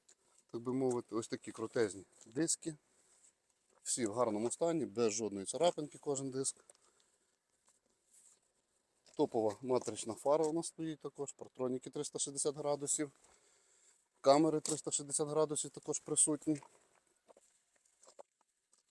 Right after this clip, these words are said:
Ще з цієї сторони диски.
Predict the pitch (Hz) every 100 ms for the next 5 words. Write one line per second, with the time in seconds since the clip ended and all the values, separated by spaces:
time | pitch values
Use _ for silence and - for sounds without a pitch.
0 | _ _ - _ _ _ _ _ _ _
1 | _ _ _ - _ _ - - 110 -
2 | 107 143 160 - 156 160 147 151 147 -